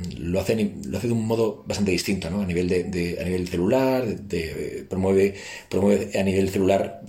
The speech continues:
pues, la creación de nuevos, de nuevas, eh, de nuevo tejido, eh, vascular, ¿no? El B P C no, el B P C lo hace, eh, vía óxido nítrico, ¿de acuerdo? Eh,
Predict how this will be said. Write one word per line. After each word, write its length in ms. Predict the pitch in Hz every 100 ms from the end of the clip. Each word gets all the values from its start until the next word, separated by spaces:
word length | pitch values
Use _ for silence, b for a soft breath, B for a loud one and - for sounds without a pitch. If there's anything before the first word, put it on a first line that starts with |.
| -
pues, 140 | 87
la 100 | 87
creación 400 | 92 85 101 101
de 80 | 92
nuevos, 540 | 90 82 85 - -
de 60 | 87
nuevas, 380 | 87 87 85 -
eh, 360 | 80 76 - -
de 180 | -
nuevo 160 | 82 90
tejido, 460 | 87 - 87 101 101 B B B B B
eh, 320 | 90 90 76 73 65 69 - -
vascular, 440 | 80 - 90 80 76
¿no? 260 | - -
El 640 | 92 90 85 87 82 73 - -
B 180 | 107 113
P 100 | 113
C 140 | 139
no, 260 | 139 - -
el 100 | -
B 80 | 101
P 60 | 131
C 80 | 123
lo 120 | 110
hace, 280 | 139 - -
eh, 460 | 95 85 85 87 85
vía 240 | 120 -
óxido 300 | - - 113
nítrico, 440 | 120 147 - - - _ _ -
¿de 120 | 95
acuerdo? 300 | 90 123 - B B B B B
Eh, 400 | - 104 98